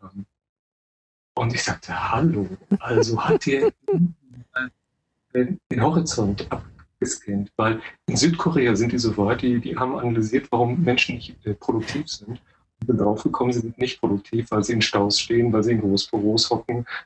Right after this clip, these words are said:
weil sie in falschen Angestelltenverhältnissen angeklemmt sind. Und die wollen dreißig bis vierzig Prozent ihrer, ihrer Working Force in Südkorea in Einzelunternehmern, Solopreneure wandeln, weil es Produktivität steigert. Das heißt also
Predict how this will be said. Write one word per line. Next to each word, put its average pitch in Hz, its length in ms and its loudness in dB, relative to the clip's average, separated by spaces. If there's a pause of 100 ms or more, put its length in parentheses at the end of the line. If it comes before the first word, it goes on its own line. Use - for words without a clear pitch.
weil 104 180 2
sie - 120 -8
in 107 120 -16 (280)
falschen - 360 -2
Angestelltenverhältnissen 117 1200 -2
angeklemmt 113 500 -4
sind. 123 220 -6 (480)
Und 110 160 -2
die 123 100 6
wollen 120 220 4
dreißig 110 480 0
bis - 140 -6
vierzig - 360 -2
Prozent 120 480 -2
ihrer, 113 300 0 (500)
ihrer 107 240 0
Working 127 380 2
Force 107 420 -4
in 101 80 -2
Südkorea 113 720 2
in 127 180 0
Einzelunternehmern, 104 840 0
Solopreneure 117 760 2
wandeln, 120 380 -2 (120)
weil 107 160 2
es - 160 -2
Produktivität 127 800 0
steigert. - 380 -8 (520)
Das - 140 -4
heißt - 200 0
also 151 260 0